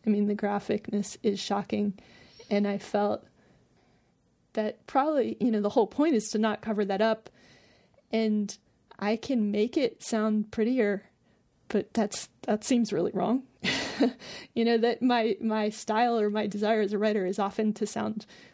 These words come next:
more lyric or to make things sound pretty, but that seems really wrong. So I did leave a section of the story, that's the first page of the story, that I think is pretty blunt and graphic,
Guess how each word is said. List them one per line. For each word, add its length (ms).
more 140
lyric 420
or 180
to 160
make 240
things 240
sound 240
pretty, 320
but 140
that 160
seems 260
really 200
wrong. 360
So 180
I 60
did 260
leave 180
a 80
section 440
of 180
the 60
story, 360
that's 340
the 180
first 240
page 160
of 80
the 60
story, 300
that 280
I 40
think 240
is 120
pretty 240
blunt 320
and 100
graphic, 500